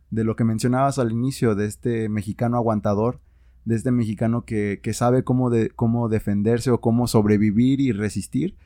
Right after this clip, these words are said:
eh, porque, o sea, estábamos acostumbrados a, a sobrevivir, estábamos acostumbrados a aguantar muchas de las, de las cosas que nos sucedían,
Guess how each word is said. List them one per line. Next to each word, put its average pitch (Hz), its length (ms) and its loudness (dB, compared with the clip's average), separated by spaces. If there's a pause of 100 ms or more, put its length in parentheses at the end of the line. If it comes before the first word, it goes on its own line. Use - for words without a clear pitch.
(280)
eh, 110 280 -2 (140)
porque, 120 420 2
o 123 80 2
sea, 123 120 4
estábamos 156 460 2
acostumbrados 123 680 2
a, 101 500 2 (100)
a 98 420 -4
sobrevivir, 107 680 0
estábamos 123 540 -2
acostumbrados 110 720 -2
a 107 80 2
aguantar 101 540 0
muchas 120 380 -4
de 107 100 -4
las, 92 440 -6 (300)
de 98 100 -2
las 104 180 0
cosas 120 300 0
que 120 100 -4
nos 104 220 -6
sucedían, 117 600 -4